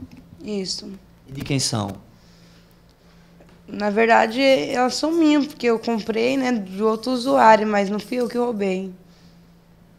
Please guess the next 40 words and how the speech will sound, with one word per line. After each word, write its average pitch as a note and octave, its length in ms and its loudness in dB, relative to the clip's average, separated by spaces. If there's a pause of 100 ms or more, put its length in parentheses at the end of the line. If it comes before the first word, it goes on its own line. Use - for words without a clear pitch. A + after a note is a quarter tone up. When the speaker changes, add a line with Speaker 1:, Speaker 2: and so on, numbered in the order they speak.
(600)
Speaker 2:
Então, B2 440 -14 (100)
você C#3 320 0
tá C3+ 300 2
aqui C#3+ 280 -4
por D3+ 160 -2
receptação, D3+ 640 2
então? - 280 -6 (180)
Speaker 1:
Isto. F3+ 480 -8 (960)
Speaker 2:
Você - 140 -20
tem B2+ 140 -4
quantos A#2 240 0
anos, C3+ 160 2
Renata? C3 420 2 (340)
Speaker 1:
Vinte G3 280 -6
e G#3+ 40 -8
um. G3 180 -10 (360)
Speaker 2:
Vinte D3+ 320 0
e F3 60 6
um C#3+ 100 6
anos. G#2 160 2
Você C3 100 0
tá F#3+ 160 2
grávida B2+ 500 4
aqui, C#3 340 2
já D#3 140 4
é D#3 40 8
o D#3+ 100 4
seu, D3+ 460 4
é - 20 6
o A#2+ 60 4
primeiro C#3+ 320 4
ou F#3+ 40 2
segundo? G#2+ 500 0 (260)
Speaker 1:
Segundo. F3+ 580 -6 (300)
Speaker 2:
Segundo A2+ 500 -10
filho. G#2+ 300 -4
Você C3+ 120 0
já B2+ 60 0
tem A#2+ 140 -4
passagem? A2 680 2